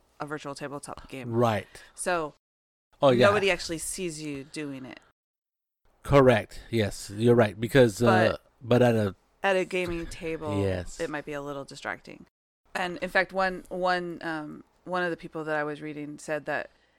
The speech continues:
Speaker 1: although it's an interesting idea to be able to instant message somebody at the table,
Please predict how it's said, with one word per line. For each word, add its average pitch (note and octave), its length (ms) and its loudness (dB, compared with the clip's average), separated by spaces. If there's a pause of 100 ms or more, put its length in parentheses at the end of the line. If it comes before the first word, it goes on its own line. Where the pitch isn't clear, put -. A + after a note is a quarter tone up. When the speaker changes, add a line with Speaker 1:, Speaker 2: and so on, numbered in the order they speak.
(200)
Speaker 1:
although F3+ 240 4
it's F3 140 0
an F3 120 -4
interesting F#3 440 -8
idea D#3+ 360 -6
to E3 120 -12
be E3 120 -8
able D#3 180 -6
to - 240 -12
instant D#3+ 300 -8
message D3+ 320 -10
somebody D3 500 -10
at C#3 200 -6
the C#3 160 -12
table, D#3 580 -6